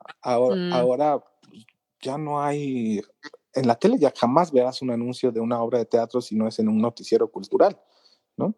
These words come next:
Speaker 1: Pero,
Speaker 2: Cierto.
Speaker 1: pero como comercial entre la telenovela o, eh, la serie de las diez, este, pues no, ya no lo ves, ¿no?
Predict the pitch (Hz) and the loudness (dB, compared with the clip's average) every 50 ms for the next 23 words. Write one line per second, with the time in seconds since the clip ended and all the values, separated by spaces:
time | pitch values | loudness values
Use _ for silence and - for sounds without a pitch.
0 | _ _ - 113 110 107 - - - - 180 - - 208 180 175 175 - - 120 | _ _ 0 2 2 0 -2 -6 -8 -8 -6 0 4 4 4 4 2 2 2 2
1 | 117 110 - 120 113 113 107 - - 117 107 107 107 107 - - 135 127 123 135 | 2 2 2 2 2 2 2 2 2 2 2 2 0 -2 0 4 4 4 6 4
2 | 170 214 156 120 113 - - 113 104 104 101 98 104 104 - - 113 110 104 104 | 2 0 -2 -2 -4 -2 -2 0 0 0 0 0 -2 -4 -4 -4 -4 -4 -2 -2
3 | 101 104 104 117 117 117 117 127 131 117 110 110 - - - - - - - _ | -2 0 2 2 2 2 2 2 0 -2 -2 -4 -6 -6 -6 -8 -10 -10 -12 _
4 | _ _ - - - _ _ _ _ 107 104 101 101 104 104 - - 120 113 123 | _ _ -20 -20 -20 _ _ _ _ -8 -4 -2 0 0 0 2 2 2 4 4
5 | 117 113 101 101 101 104 98 - - 120 123 113 107 160 196 - - - _ 110 | 4 2 2 2 0 0 0 0 2 2 4 4 4 0 -4 -6 -12 -16 _ -6
6 | 110 101 85 - - - - _ _ - 113 107 95 80 - - - _ _ _ | -6 -6 -6 -8 -12 -18 -20 _ _ -4 -4 -4 -4 -4 -8 -12 -18 _ _ _
7 | _ _ _ _ _ - 104 101 101 110 117 117 120 120 120 120 117 110 110 107 | _ _ _ _ _ -2 -2 0 0 0 0 0 0 0 0 0 2 2 2 0
8 | 98 95 - _ _ _ _ _ - - - - 127 127 143 147 135 117 107 135 | 0 -4 -8 _ _ _ _ _ -20 -18 -2 2 2 2 4 4 2 4 4 4
9 | 170 175 - - - _ _ - - 147 - | 2 0 -2 -12 -20 _ _ -12 -10 -10 -10